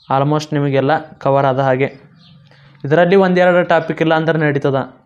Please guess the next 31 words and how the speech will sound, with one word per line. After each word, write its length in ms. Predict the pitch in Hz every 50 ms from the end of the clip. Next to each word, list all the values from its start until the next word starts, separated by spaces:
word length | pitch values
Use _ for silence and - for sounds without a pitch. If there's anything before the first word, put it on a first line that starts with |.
| _ _
ಯಾಕಪ್ಪ 380 | 143 143 143 - 156 - - 160
ಅಂದ್ರೆ 200 | 156 156 170 180
ಒಂದೊಂದು 360 | 180 165 156 151 151 156 156
ಟಾಪಿಕ್ 380 | - 143 139 - 156 151 151 156
ಮೇಲೆ 180 | 156 151 170
ಒಂದು 300 | 175 160 151 143 139 147
ಮಾರ್ಕ್ಸ್ 300 | 147 147 143 143 - -
ಬರಲ್ಲ, 240 | 135 135 139 139 135
ಕೇವಲ 300 | 131 - 143 143 147 143
ಒಂದು 360 | 143 143 143 143 143 147 156 160 156 - - - 127 -
ಒಮ್ಮೆ 240 | 135 139 143 139 131
ಅಷ್ಟು 240 | 135 - - 170 160
ಬರಲ್ಲ, 220 | 156 151 151 147
ಯಾವಾಗಾರ 380 | 143 131 131 139 147 147 151 147
ಒಮ್ಮೆ 220 | 147 143 143 143
ಮಾರ್ಕ್ಸ್ 360 | 143 143 139 139 135 - -
ಬರ್ತಿರ್ತಾವೆ. 760 | 143 139 131 - 139 - - 185 240 254 - - - - - _ _
ಅದಕ್ಕಾಗಿ 500 | - 151 160 180 170 170 170 165 160 170
ಇವು 140 | 170 165 160
ಎಲ್ಲ 180 | 143 139 151 160
ಟಾಪಿಕ್ 460 | 156 151 135 135 - 156 147 156 -
ಇದಾವೆಲ್ಲ 320 | 147 147 147 147 147 143
ಅಂತ 140 | 147 139 -
ಒಂದು 160 | 147 143 143
ಸಾರಿ 280 | 139 - 143 135 139 139
ನೋಡಿಕೊಂಡು 680 | 143 139 135 131 139 - - 190 180 165 185 226 233 - - - - _ _ _ _
ನೋಟ್ಸನ್ನು 420 | 143 147 147 147 - - 147 156 160
ತೆಗೆದುಕೊಳ್ಳಿ 520 | 160 151 139 139 139 139 - 147 143 147
ಅಥವಾ 180 | 143 143 147 143
ಬುಕ್ಸನ್ನು 440 | 135 143 131 - - 147 139 143
ತೆಗೆದುಕೊಳ್ಳಿ. 460 | 139 - 139 139 135 143 - 156 196